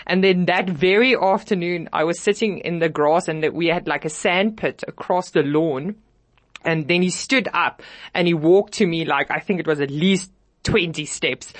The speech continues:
And he was just showing me, he's like, "Excuse me, I can walk." <laughs> So that was him. But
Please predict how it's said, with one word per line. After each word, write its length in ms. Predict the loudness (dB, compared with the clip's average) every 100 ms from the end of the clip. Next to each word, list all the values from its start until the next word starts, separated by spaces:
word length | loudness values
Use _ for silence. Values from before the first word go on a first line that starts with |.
| -20 -4
And 320 | -2 -2 -6
he 100 | 0
was 160 | 2 4
just 180 | 2 2
showing 300 | 2 4 4
me, 80 | 2
he's 120 | 2
like, 160 | -2 -2
"Excuse 480 | -4 -2 2 2 4
me, 240 | 2 2 -6 _ 0
I 200 | 0 0
can 580 | -4 -2 0 2 0 0
walk." 320 | 0 0 0
<laughs> 100 | 0 2 2 0 0 -2 -4 -2 -2 -2
So 420 | 2 4 4 4 0 -8 -6
that 160 | 0 2
was 160 | 2 2
him. 180 | 2 2
But 200 | 0